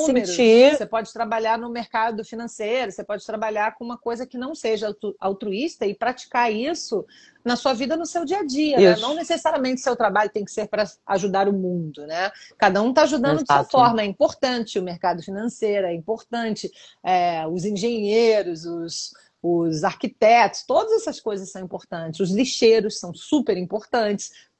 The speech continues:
Speaker 1: Todas as profissões são importantes, né? Todas elas
Speaker 2: Sim.
Speaker 1: servem à nossa sociedade.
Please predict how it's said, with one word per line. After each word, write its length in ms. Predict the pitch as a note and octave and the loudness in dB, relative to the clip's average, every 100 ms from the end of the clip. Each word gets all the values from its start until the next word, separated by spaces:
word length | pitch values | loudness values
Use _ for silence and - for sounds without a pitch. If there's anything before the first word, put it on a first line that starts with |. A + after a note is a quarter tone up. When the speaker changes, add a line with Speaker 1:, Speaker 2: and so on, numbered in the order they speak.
| - | 4
Speaker 1:
Todas 380 | E4 D#4 C4+ B3+ | 6 6 2 -8
as 100 | - | -10
profissões 600 | B3 B3 A3+ A3 G3+ - | -12 -12 -14 -14 -14 -12
são 120 | G3 | -12
importantes, 840 | F#3 F3+ - - D3+ D#3+ - - | -8 -8 -8 -6 -6 -6 -12 -10
né? 300 | E3 F3+ F#3 - _ - | -4 -2 -2 -8 _ 2
Todas 340 | B3+ A#3+ B3 A3 | 4 6 4 2
elas 200 | A3 A3+ | -2 0
Speaker 2:
Sim. 140 | D#3 | 2
Speaker 1:
servem 380 | A#3 B3 G#3+ G#3 | 4 2 0 -4
à 40 | |
nossa 260 | G3 F#3+ G3 | -4 -6 -8
sociedade. 800 | - F3 - F3 D#3+ D3+ D3+ | -14 -12 -8 -6 -6 -6 -10